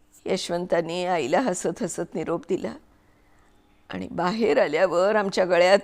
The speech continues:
पडून आजी कितीतरी वेळ हमसून हमसून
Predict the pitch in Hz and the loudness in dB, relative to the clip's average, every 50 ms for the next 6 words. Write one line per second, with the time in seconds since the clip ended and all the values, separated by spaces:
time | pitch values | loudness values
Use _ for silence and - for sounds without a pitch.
0 | - - 180 165 139 180 185 170 214 311 330 - - - - _ _ _ _ - | 2 -2 -2 0 -2 -2 -4 -4 -6 -8 -8 -12 -20 -20 -20 _ _ _ _ 0
1 | 165 185 190 180 208 214 - - 226 190 - - 220 220 214 202 - 202 165 180 | 2 2 2 2 -2 -4 -4 -6 -10 -10 -8 -6 -6 -6 -6 -4 -2 -2 -2 -2
2 | 208 214 202 180 180 190 190 196 208 226 233 311 285 - - 185 185 190 - - | -2 -2 -2 -2 -2 -2 -2 -2 0 0 0 0 -2 -4 -4 -4 -4 -6 -4 -2
3 | 180 180 185 247 262 - - 180 - - 185 180 185 185 202 | -2 -2 0 -2 -4 -4 -6 -8 -8 -6 -6 -6 -4 -4 -6